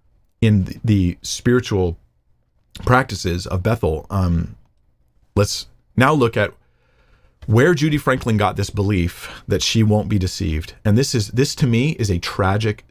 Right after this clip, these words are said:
s-, s-, tragic story. This, this is a, a sad, sad story of Judy Frank-, Judy Franklin being misled by Bill Johnson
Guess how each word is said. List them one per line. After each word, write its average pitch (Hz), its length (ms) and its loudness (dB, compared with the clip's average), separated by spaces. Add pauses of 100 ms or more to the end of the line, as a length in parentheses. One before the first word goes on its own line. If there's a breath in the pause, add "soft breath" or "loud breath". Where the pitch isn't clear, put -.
s-, - 360 -12
s-, - 200 -12
tragic 104 420 0
story. 87 420 -4
This, 92 200 -4
this 98 240 -2
is 107 120 0
a, 82 220 0 (400 loud breath)
a 98 80 0
sad, 113 340 2
sad 95 280 -2
story 92 340 -2
of 87 100 -4
Judy 95 220 0
Frank-, 92 400 -2
Judy 107 400 2 (240)
Franklin 101 460 0 (360 soft breath)
being 104 320 2
misled 101 460 2
by 85 140 -2
Bill 85 160 0
Johnson 87 480 -2